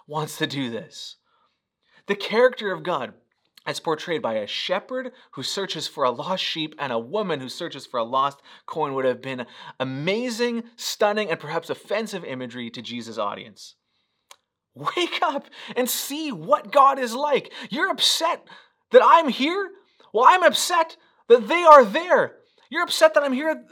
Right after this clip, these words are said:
welcoming sinners. I'm upset that they are separated from God. And Jesus is not done.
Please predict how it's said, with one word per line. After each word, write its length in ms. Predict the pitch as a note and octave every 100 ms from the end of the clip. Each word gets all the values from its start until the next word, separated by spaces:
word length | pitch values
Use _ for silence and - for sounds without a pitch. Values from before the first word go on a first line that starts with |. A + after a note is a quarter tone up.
| G3+
welcoming 600 | G3 A#3 D4+ D4+ C4 A3
sinners. 300 | - D#4 C#4
I'm 160 | C4+ E4+
upset 400 | B3+ - D#4 C#4+
that 140 | G#3+
they 100 | B3+
are 160 | C#4+ A3+
separated 680 | - - A#3+ - G3+ E3+ D3+
from 240 | F3+ D#3+
God. 400 | C#3 D3 B2 G2 - _ _ _ _ _ _ _ _ -
And 120 | C#3+
Jesus 380 | E3 F#3 F#3+ D3+
is 120 | C3
not 260 | B2+ A#2 A2
done. 300 | A#2 -